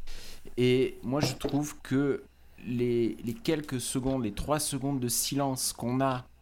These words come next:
entre la fin féerique de Untangled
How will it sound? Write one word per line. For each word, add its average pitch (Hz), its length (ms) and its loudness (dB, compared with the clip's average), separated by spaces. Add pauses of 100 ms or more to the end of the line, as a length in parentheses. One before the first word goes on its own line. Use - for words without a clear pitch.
(580)
entre 117 480 -4
la 107 220 0
fin 160 580 0 (220)
féerique 156 920 0 (160)
de 127 140 4
Untangled 131 720 2